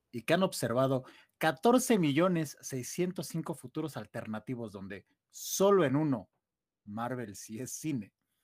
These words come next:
Hoy hablaremos del estreno de la semana, una cinta que ha ganado más de cuatrocientos cincuenta millones de dólares en todo el mundo. Tomen eso, familia de héroes, tomen eso. Y con la que Sam Raimi,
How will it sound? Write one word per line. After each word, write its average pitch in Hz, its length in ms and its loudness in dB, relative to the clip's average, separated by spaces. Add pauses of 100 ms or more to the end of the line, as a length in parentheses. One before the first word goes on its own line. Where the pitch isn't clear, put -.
(600)
Hoy 147 180 0
hablaremos 170 480 4
del 131 160 -2
estreno 151 520 0
de 151 120 4
la 160 140 2
semana, 101 500 -10
una 147 220 -4
cinta 196 480 -4
que 190 100 0
ha 208 40 2
ganado 190 380 2
más 175 300 0
de 202 160 -4
cuatrocientos 175 640 -4
cincuenta 165 440 -2
millones 165 420 0
de 131 100 0
dólares 190 640 -2
en 131 200 -6 (120)
todo 196 260 4
el 185 60 2
mundo. 190 580 6
Tomen 190 320 4
eso, 180 240 -2
familia 101 380 -12
de 87 60 -16
héroes, 85 220 -20
tomen - 260 -20
eso. 104 200 -10 (800)
Y 277 260 -2 (540)
con 147 240 0
la 139 180 -2
que 160 100 -6
Sam 202 300 0
Raimi, 151 400 -2